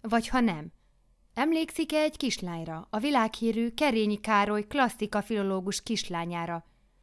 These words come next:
aki aranyszínű mackóját szorította magához, mint egyetlen hozzátartozóját a börtönben, hiszen ő is le volt tartóztatva?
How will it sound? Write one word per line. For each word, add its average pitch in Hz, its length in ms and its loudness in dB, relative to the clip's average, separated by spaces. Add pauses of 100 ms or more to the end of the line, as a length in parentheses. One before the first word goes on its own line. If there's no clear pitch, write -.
(160)
aki 285 280 -2
aranyszínű 233 600 4
mackóját 202 600 -2
szorította 190 540 -6
magához, 185 580 -2 (440)
mint 240 180 0
egyetlen 220 520 0
hozzátartozóját 190 1300 -2 (140)
a 220 80 -2
börtönben, 180 800 -4 (460)
hiszen 262 300 2
ő 311 100 4
is 220 160 2
le 214 140 0
volt 202 180 0
tartóztatva? 165 920 -8